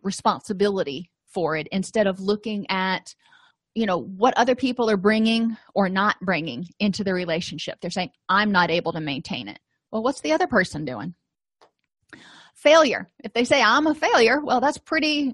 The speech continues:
global and, and internal. We want to look at in what situations,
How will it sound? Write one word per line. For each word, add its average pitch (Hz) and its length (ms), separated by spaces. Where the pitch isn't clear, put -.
global 262 560
and, 226 300
and 220 220
internal. 202 640
We 269 220
want 269 220
to 262 40
look 269 260
at 240 260
in 247 160
what 262 200
situations, 226 880